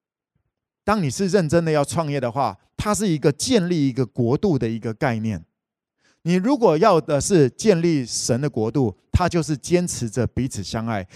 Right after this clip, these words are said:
它会让你，如果你要的是这个，所以不要给员工放无薪假，它就是一个必然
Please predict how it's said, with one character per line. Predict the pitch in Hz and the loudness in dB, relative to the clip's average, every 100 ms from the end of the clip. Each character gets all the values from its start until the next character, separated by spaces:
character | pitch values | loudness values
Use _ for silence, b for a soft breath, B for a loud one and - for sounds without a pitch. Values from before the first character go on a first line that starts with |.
| B - | B 0
它 | 262 | 4
会 | 254 | 6
让 | 262 240 | 6 4
你， | 170 127 - | 0 -2 0
如 | 208 | 2
果 | 302 214 | 4 2
你 | 147 | 2
要 | 254 226 | 0 0
的 | 151 | -2
是 | 127 | -4
这 | 170 214 131 | 0 2 2
个， | 117 - _ | -4 -10 _
所 | - - 190 | -8 0 2
以 | 190 113 101 _ _ _ | 2 0 -6 _ _ _
不 | 165 | 4
要 | 233 175 | 6 4
给 | 147 127 135 - | 2 2 -2 -8
员 | 143 139 | -4 -2
工 | 165 196 185 | 0 -2 -2
放 | 208 147 | -4 -2
无 | 131 | -2
薪 | 147 180 180 | -2 -4 -2
假， | 190 120 | 0 0
它 | - 214 | -2 -2
就 | 214 | -2
是 | 185 190 | -2 -4
一 | 147 | -2
个 | 156 | -2
必 | 143 - 196 | -2 0 0
然 | 127 107 117 | 0 -2 -2